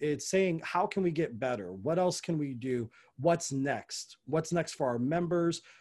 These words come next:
What's next for our sponsors? And how do we stay at that front edge, helping them go into what's next?" So for me, the value piece, it's easy to get stagnant and just say, "Hey,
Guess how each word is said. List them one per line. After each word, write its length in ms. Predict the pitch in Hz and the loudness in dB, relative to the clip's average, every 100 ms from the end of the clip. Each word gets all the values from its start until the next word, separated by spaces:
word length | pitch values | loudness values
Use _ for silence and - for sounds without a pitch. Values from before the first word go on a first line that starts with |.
| - | -10
What's 220 | 147 139 | -6 -4
next 200 | 160 139 | -2 -4
for 160 | - 120 | -4 -4
our 80 | 117 | -4
sponsors? 920 | - - 180 180 175 175 165 160 - - - - | -6 0 4 4 2 0 2 0 -4 -16 -12 -4
And 120 | 147 | -2
how 240 | 123 180 180 | 4 6 8
do 100 | 175 | 6
we 160 | 165 | 4
stay 360 | 143 - 160 151 | 0 -2 0 0
at 140 | 135 | 0
that 240 | 139 123 - | 0 -2 -4
front 300 | 143 139 - | -2 0 0
edge, 360 | 139 135 127 - | 0 0 0 0
helping 440 | 151 160 160 143 | 2 2 2 -2
them 320 | 123 120 113 - - _ 127 | -2 -2 -4 -8 -20 _ -2
go 160 | 156 | 0
into 280 | 147 131 139 | 0 -2 -4
what's 260 | 123 123 - | -2 -2 -2
next?" 420 | 117 98 - - - - - - - | -4 -4 -10 -16 -20 -20 -20 -4 4
So 120 | 180 | 4
for 220 | - 170 | 4 2
me, 300 | 165 214 202 | 4 4 4
the 180 | 151 131 160 | 2 0 4
value 320 | 190 214 185 170 | 6 6 4 0
piece, 300 | - 143 135 | -2 -2 -2
it's 180 | - | -4
easy 260 | 190 190 196 | -2 -2 0
to 140 | 170 151 | 0 -2
get 120 | 123 | -4
stagnant 640 | - - 135 135 175 202 - | -8 -2 0 2 0 -2 -6
and 140 | 143 139 | -6 -2
just 120 | 151 - | -2 0
say, 140 | 151 127 | 0 2
"Hey, 240 | 160 | 0